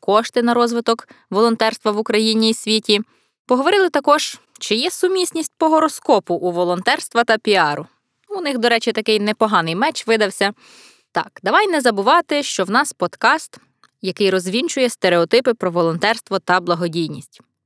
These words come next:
І сьогоднішнім стереотипом, який ми будемо розвінчувати, а можливо і не розвінчаємо, це те, що волонтерство і благодійність за замовчуванням вважається добром.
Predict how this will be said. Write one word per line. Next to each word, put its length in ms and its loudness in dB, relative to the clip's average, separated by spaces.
І 140 0
сьогоднішнім 800 2
стереотипом, 760 0
який 320 0
ми 120 -2
будемо 360 0
розвінчувати, 840 0
а 120 4
можливо 480 0
і 140 -2
не 120 0
розвінчаємо, 840 0
це 120 -2
те, 140 0
що 180 -2
волонтерство 680 0
і 120 -6
благодійність 840 -2
за 200 2
замовчуванням 760 0
вважається 540 0
добром. 540 -2